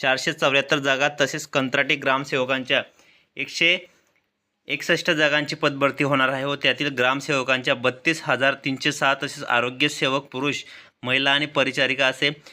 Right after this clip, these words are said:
मिळून बावीस हजार एक्केचाळीस असे सर्व मिळून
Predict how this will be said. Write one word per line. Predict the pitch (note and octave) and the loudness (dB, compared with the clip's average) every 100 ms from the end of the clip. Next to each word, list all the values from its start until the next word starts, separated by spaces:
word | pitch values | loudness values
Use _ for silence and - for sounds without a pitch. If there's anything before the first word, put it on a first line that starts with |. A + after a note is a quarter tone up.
| - - | -20 -6
मिळून | C3+ D3+ A2+ G#2 | 0 0 0 2
बावीस | A#2 C3+ E3 - | 4 4 0 -2
हजार | D#3 C3+ D3 D3+ - _ _ - | -2 2 0 0 -8 _ _ -12
एक्केचाळीस | B2 - C3+ C#3 D3 | -8 -2 0 0 -4
असे | C#3+ D3 | -8 -6
सर्व | D3 C#3 C#3+ | -2 0 0
मिळून | C3+ C#3 | 0 0